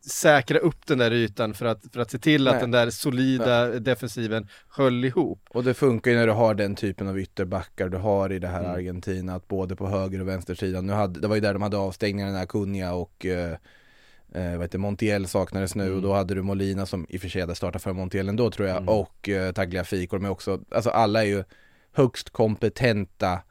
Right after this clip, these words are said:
Speaker 1: Mm. Molina är
Speaker 2: ytterba-
Speaker 1: fan snabb, alltså.
Speaker 2: Han är riktigt bra också. Ja, men det, det, alla de fyra är ju ytterbackar som kan göra sin offensiva jobb. De kan ta sitt defensiva jobb. Det är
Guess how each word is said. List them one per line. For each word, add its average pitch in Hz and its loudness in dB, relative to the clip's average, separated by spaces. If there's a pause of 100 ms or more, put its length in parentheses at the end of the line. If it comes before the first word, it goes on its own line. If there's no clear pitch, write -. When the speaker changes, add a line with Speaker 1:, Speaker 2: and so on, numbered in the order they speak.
(220)
Speaker 1:
Mm. 87 -14 (100)
Molina 127 2
är 120 6
Speaker 2:
ytterba- 98 0
Speaker 1:
fan - -6
snabb, 87 -2
alltså. - -16 (240)
Speaker 2:
Han 110 -2
är 107 0
riktigt 104 -4
bra 101 2
också. 107 2
Ja, 110 4
men 110 0
det, 117 4
det, 113 4
alla 120 8
de 104 4
fyra 98 0
är 92 -2
ju 95 -2
ytterbackar 90 -6
som 95 -6
kan 104 0
göra 95 -2
sin 92 -6
offensiva 92 -2
jobb. 90 -2
De 98 -4
kan 98 0
ta 92 0
sitt - -8
defensiva 90 -2
jobb. 90 -2
Det 98 -2
är 92 -4